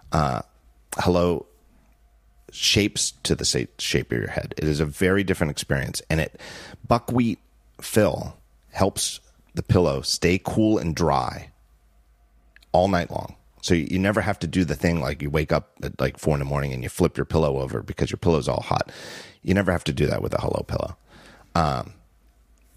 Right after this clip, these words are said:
it, it's really a totally different experience. And I've, we've had them for years. Uh, my wife can barely sleep without one. Like, she's on the fence of, like, literally taking it with her when we travel. <laughs>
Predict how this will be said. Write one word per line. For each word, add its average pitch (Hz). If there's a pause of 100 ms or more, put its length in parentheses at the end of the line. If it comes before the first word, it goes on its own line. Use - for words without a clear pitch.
(240)
it, 92
it's 92
really 95
a -
totally 107
different 87
experience. -
And 71 (200)
I've, 120
we've 127
had 107
them 92
for -
years. 76 (380)
Uh, 69 (560)
my 90
wife 117 (320)
can 90
barely 104
sleep -
without 71
one. -
Like, 76
she's 92
on 92
the 90
fence 85
of, 78
like, 76
literally 82
taking 78
it 67
with 69
her 69 (100)
when 69
we 71
travel. -
<laughs> -